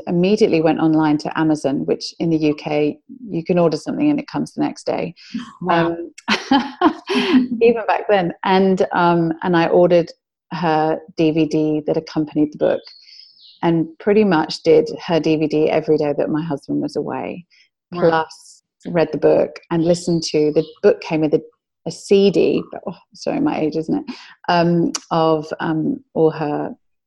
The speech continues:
Speaker 1: mantras that she accompanied the book and the D V D. And I listened to this constantly the whole time that my husband was away. So my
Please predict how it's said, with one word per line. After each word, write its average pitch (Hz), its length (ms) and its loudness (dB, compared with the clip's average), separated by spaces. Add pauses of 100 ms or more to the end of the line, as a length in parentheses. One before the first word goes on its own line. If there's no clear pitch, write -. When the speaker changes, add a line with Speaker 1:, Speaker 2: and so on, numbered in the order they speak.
Speaker 1:
mantras 175 640 0
that - 120 -2
she 160 460 -4
accompanied 156 600 -2
the 156 80 -2
book 156 300 -6
and 156 220 -6
the 160 260 -10
D 170 140 -6
V 165 100 -6
D. 170 280 -2 (380)
And 175 140 2
I 165 80 4
listened 170 340 0
to 156 80 -10
this 160 240 0
constantly 156 520 -2
the 151 120 -2
whole 151 160 -4
time 147 260 -6
that 147 120 -2
my 160 100 -4
husband 151 300 -4
was 151 140 -4
away. 147 160 -4
So - 160 -6
my 180 200 0